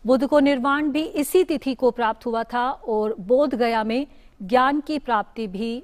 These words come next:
उन्हें बुद्ध पूर्णिमा के दिन ही प्राप्त हुई थी।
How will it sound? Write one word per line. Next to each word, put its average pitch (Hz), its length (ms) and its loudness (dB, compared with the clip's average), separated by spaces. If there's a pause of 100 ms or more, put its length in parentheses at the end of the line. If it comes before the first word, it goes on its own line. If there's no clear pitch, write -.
उन्हें 214 440 -8 (180)
बुद्ध 233 260 -2 (160)
पूर्णिमा 226 440 -4
के 220 200 -6
दिन 196 200 -6
ही 208 320 -10 (300)
प्राप्त 185 340 -8
हुई 190 120 -10
थी। - 220 -16